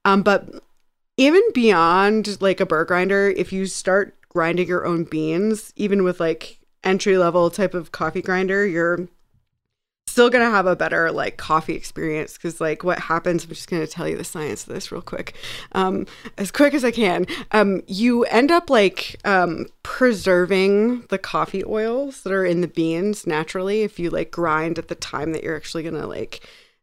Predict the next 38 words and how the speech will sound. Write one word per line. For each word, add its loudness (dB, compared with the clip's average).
make 2
your -4
pot 0
of -4
coffee. -2
So -8
there's -4
a 0
lot -2
of -10
volatile, 0
like, -2
organic 0
compounds. 2
Like, -2
don't -4
be -4
scared. -2
They're, -6
they're, -6
like, -8
not -2
bad -4
for -6
you. -4
But, 4
like, 0
um, -2
'cause -6
we 0
all 2
know -2
that -6
chemicals -2
are -4
scary, -6
but, -6
like, -10